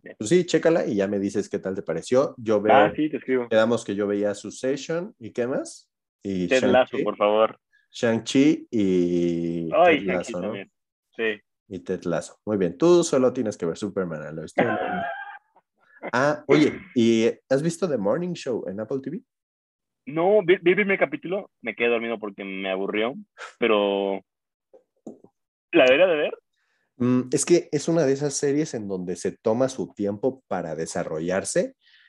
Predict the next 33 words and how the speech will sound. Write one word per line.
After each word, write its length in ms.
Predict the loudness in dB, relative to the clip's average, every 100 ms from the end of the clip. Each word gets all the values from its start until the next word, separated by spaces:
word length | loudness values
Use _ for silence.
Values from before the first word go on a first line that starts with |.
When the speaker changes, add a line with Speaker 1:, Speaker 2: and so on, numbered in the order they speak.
| _ -10
Speaker 1:
Ok. 200 | -8 -10 -18 _ _ _ _ _ _ -4
Speaker 2:
No 300 | 0 2 2
es 160 | 0
una 200 | -4 -6
serie, 340 | -2 0 0 0 -4
no 140 | -12 -10
sé 140 | -8
cómo 140 | -6 -6
explicarlo, 440 | -6 -6 -6 -6
no 180 | -6 -6
es 140 | -4
una 140 | -4 -4
serie 280 | -2 -2
rápida, 560 | -2 -4 -4 -6 -8 -8 _
o 80 |
sea, 140 | -6 -4
no 100 | -4
es 100 | -4
una 160 | -6
serie 300 | -6 -4 -2
de 80 | -2
esas 260 | -4 -8 -12
como 280 | -12 -10 -8
de 140 | -8
pum, 180 | -2 -2
pum, 160 | -2 -4
pum, 240 | -4 -4
esto 220 | -6 -10
pasó 320 | -10 -4 -2
y 40 | 0
luego 240 | 0 0
esto, 240 | -2 -6 -8
como, 280 | -4 -4